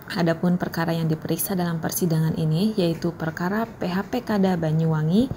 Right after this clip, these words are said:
dengan nomor delapan puluh tujuh tahun dua ribu dua satu dan P H P Kada Surabaya dengan nomor delapan puluh delapan tahun dua ribu dua puluh satu.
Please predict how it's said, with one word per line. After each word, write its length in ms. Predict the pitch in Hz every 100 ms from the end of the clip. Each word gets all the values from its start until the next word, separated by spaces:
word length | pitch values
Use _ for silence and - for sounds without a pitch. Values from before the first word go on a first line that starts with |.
| - -
dengan 320 | 165 165 160
nomor 320 | 160 165 175
delapan 480 | 170 165 165 185 190
puluh 160 | 220 220
tujuh 400 | - 190 190 190 -
tahun 320 | 175 165 180
dua 160 | 180 170
ribu 240 | 165 170
dua 160 | 160 160
satu 480 | 151 160 160 254 311 - - -
dan 160 | 202 202
P 80 |
H 80 | 196 202
P 160 | 226 226
Kada 320 | 202 185 202
Surabaya 720 | 208 185 165 156 156 160 180
dengan 320 | 185 160 160
nomor 320 | 160 175 185
delapan 480 | 185 160 160 202 220
puluh 240 | 233 233 214
delapan 480 | 202 196 196 196
tahun 400 | 202 180 180 202
dua 160 | 196 175
ribu 320 | 165 160 185
dua 160 | 180 165
puluh 240 | 165 180
satu. 480 | 180 185 - - 139